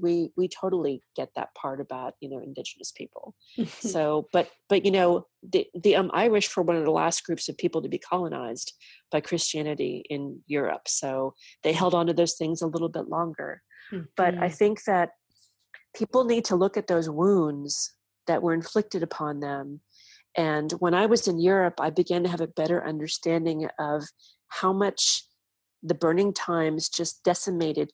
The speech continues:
Speaker 1: communities.
Speaker 2: Mm.
Speaker 1: When you read about, I mean, I actually went to a, a, a museum dedicated to the Inquisition,
Speaker 2: Mm.
Speaker 1: and they had the instruments of torture, and they told the stories about how these instruments were used and why they were used and the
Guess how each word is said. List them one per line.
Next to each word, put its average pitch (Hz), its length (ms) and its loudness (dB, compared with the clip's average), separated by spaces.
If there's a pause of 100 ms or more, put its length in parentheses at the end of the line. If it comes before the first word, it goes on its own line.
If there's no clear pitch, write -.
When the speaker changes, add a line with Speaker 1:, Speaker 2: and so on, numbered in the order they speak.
Speaker 1:
communities. 147 800 -2 (160)
Speaker 2:
Mm. 175 240 -4 (380)
Speaker 1:
When 180 240 4
you 190 100 6
read 185 240 4
about, 165 360 2 (180)
I 180 60 0
mean, 170 280 2 (180)
I 170 120 2
actually 202 320 4
went 175 260 2 (120)
to 170 180 4 (100)
a, 156 180 -4 (160)
a, 151 100 -10 (420)
a 185 80 4
museum 185 500 4
dedicated 165 540 -2
to 170 120 -4
the 151 100 -4
Inquisition, 151 840 -10 (280)
Speaker 2:
Mm. 185 380 -4 (140)
Speaker 1:
and 165 160 2
they 165 100 6
had 170 240 -2
the 180 80 0
instruments 151 580 -4
of - 100 -10
torture, - 560 -8 (380)
and 165 120 0
they 165 120 4
told 170 260 2
the 175 60 0
stories 165 520 2
about 156 280 -2
how 156 240 -2
these 151 320 -2
instruments 160 580 -4
were 165 60 -2
used 165 420 2
and 156 180 -4
why 151 240 0
they 196 160 2
were 160 80 -4
used 151 460 -4
and 156 80 -8
the - 40 -8